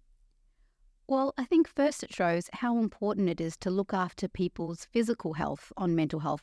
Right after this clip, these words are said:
wards, as well as their mental health.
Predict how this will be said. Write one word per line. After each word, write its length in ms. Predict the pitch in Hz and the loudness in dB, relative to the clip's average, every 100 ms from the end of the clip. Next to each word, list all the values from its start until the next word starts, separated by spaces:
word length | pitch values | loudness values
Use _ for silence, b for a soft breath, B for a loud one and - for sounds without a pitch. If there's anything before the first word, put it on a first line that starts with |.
| - | -4
wards, 400 | 170 - - - _ _ - - | -6 -6 -10 -20 _ _ -10 -2
as 160 | 170 | -2
well 340 | 170 170 175 165 | 0 0 0 0
as 160 | 143 | -4
their 180 | - 139 | -4 -2
mental 300 | 143 139 - | 0 -2 -6
health. 420 | - - 180 _ | -8 -10 -12 _